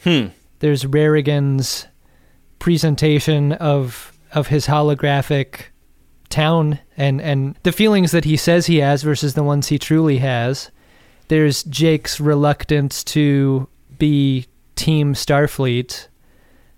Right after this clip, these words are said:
Speaker 2: uh, fully, even though, uh, to an outward observer, he seems like, like he would be the perfect fit.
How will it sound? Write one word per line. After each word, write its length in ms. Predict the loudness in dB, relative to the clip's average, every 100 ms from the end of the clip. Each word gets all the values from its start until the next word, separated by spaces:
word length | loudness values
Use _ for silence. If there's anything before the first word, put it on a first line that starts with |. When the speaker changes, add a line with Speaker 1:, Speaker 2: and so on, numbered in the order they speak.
| _ _ _ _ _ _ -4
Speaker 2:
uh, 300 | -2 -2 -4
fully, 440 | -8 -4 -2 0 -2
even 340 | 0 0 0
though, 360 | 2 0 0 -4 _ _ -4
uh, 240 | -2 -2 -4
to 220 | -2 0
an 80 | 2
outward 340 | 0 0 -2
observer, 680 | -2 0 0 0 -2 -2 -6 -12 _ _ _ -14
he 180 | -6 -4
seems 380 | 0 -2 -2 -2
like, 400 | -4 -6 -14 -20 -20 -20 -4
like 260 | -4 -4 -2
he 160 | 0
would 140 | 0 0
be 100 | -2
the 120 | 0
perfect 420 | 0 0 -2 -6
fit. 400 | -2 0 0